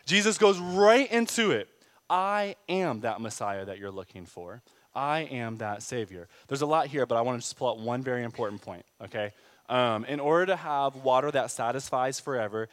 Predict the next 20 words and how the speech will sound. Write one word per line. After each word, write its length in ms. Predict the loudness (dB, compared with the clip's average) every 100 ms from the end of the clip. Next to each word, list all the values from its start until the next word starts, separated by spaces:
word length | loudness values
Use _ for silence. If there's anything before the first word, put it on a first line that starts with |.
| -16 -4
in 140 | 0
order 240 | 0 0
to 40 | -2
have 200 | -2 -4
the 80 | 0
water 260 | 0 0 0
that 160 | -2
springs 580 | -4 -10 -4 -2 -2 -2
up 160 | -4 -2
into 380 | -6 -6 -8
eternal 400 | -8 -6 -6 -4
life, 280 | -4 -6 -8 -14 -20
you 140 | -10 -10
have 260 | -4 -6
to 120 | -6 -8
come 220 | -6 -6
to 140 | -8
the 120 | -10 -10
correct 520 | -10 -6 -6 -8 -6
God 420 | -2 0 -2 -4